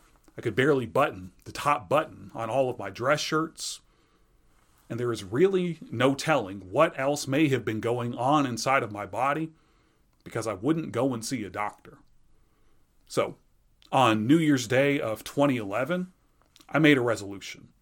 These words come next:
I resolved that I was going to eat healthier that year. I resolved that I was going to exercise more that year. And I resolved that I was gonna lose some of the extra pounds that I had been carrying around for far too long.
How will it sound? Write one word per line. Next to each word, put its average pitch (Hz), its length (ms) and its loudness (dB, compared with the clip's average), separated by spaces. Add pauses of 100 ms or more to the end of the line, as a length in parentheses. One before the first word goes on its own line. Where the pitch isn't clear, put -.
(380)
I 139 100 12
resolved 151 540 8
that 123 100 2
I 123 60 4
was 120 160 -2
going 120 180 -4
to - 140 -10
eat 147 220 -2
healthier 95 540 -2 (120)
that 110 300 -4
year. - 160 -16 (340)
I 165 120 12
resolved 208 480 10
that 185 60 8
I 170 100 10
was 160 120 4
going 156 200 6
to 160 180 -8 (100)
exercise 160 760 4
more 139 240 4
that 104 240 -6
year. 110 240 -16 (240)
And 147 100 8
I 220 100 12
resolved 214 440 6
that 190 100 8
I 185 80 10
was 175 140 8
gonna 160 180 8
lose 160 380 6
some 220 320 8
of 180 80 2
the 175 160 0
extra 175 340 0
pounds 190 420 4
that 147 120 4
I 143 80 8
had 120 80 0
been 107 160 -4
carrying 190 480 0
around 151 400 4
for 160 160 -6
far 160 500 4
too 139 400 0
long. 98 420 -10